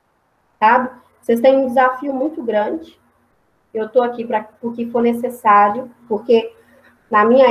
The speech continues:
época eu tive grandes aliados, pessoas que abriram muitas portas, é, e eu acho que é isso. A gente precisa tá, precisa tá junto, juntas, mesmo com essas diferenças, né,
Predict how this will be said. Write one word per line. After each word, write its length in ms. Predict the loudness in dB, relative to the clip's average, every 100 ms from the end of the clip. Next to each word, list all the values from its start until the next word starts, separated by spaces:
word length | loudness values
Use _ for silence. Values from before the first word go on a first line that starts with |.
| 4
época 220 | 2 0
eu 60 | -2
tive 220 | -2 -6
grandes 420 | 0 2 2 2
aliados, 560 | -2 0 2 4 4 0
pessoas 360 | -6 -6 -8 -6
que 100 | -2
abriram 440 | -2 -2 -6 -4
muitas 380 | -4 -6 -12 -16
portas, 880 | -4 0 0 -2 -10 -10 -10 -14 _ _ _ _ _ _ _ _ _ -8
é, 1000 | -4 -2 0 0 2 2 2 2 0 -2 -8 _ _ _ _
e 80 | 0
eu 100 | 4
acho 200 | 2 2
que 80 | 0
é 60 | 0
isso. 400 | -2 -8 -16 _ _ _ -10
A 40 | -10
gente 160 | -6
precisa 380 | -4 -4 -2 0
tá, 300 | 2 2 2
precisa 300 | -8 -4 0
tá 200 | 2 2
junto, 680 | 2 0 2 0 -4 -6 -6 _ _ _ _ _ -10
juntas, 680 | 0 2 4 2 -4 -8 -16 _ _ 2
mesmo 420 | 6 6 4 0
com 80 | 4
essas 400 | 4 6 4 2
diferenças, 960 | -6 0 2 2 0 0 -2 -4 -6
né, 240 | -4 -4